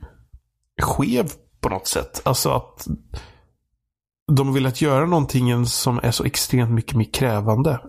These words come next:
Liksom, för att det är fortfarande liksom att om vi lämnar in en massa saker och säljer det, så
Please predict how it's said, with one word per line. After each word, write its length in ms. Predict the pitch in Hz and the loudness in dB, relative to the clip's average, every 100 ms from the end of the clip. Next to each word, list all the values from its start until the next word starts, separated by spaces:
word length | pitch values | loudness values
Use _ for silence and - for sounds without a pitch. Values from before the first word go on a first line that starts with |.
| - | -2
Liksom, 300 | 127 127 113 | 0 -2 -2
för 120 | 131 | 0
att 200 | 135 - - - - _ _ _ _ _ _ - | -2 -6 -14 -20 -20 _ _ _ _ _ _ -2
det 80 | |
är 40 | 139 | 0
fortfarande 840 | - 190 - - 127 127 165 247 | 0 -2 -4 -2 2 2 2 2
liksom 400 | 214 139 - 113 | 0 -2 -2 -2
att 260 | 123 127 - - - | 0 -2 -4 -12 0
om 160 | 139 | 2
vi 180 | 127 151 | 2 2
lämnar 340 | 185 175 165 151 | 2 2 2 0
in 140 | 180 | 2
en 80 | 156 | 2
massa 220 | 139 - | 2 0
saker 640 | - 101 98 - 95 90 123 - _ - _ _ _ _ _ _ - | 0 0 -2 -4 -4 -4 -6 -14 _ -20 _ _ _ _ _ _ -2
och 80 | 127 | 0
säljer 300 | 107 107 139 | 0 0 0
det, 140 | - - - - _ _ _ _ | -2 -8 -20 -20 _ _ _ _
så 540 | - - 135 120 117 | -6 0 0 2 0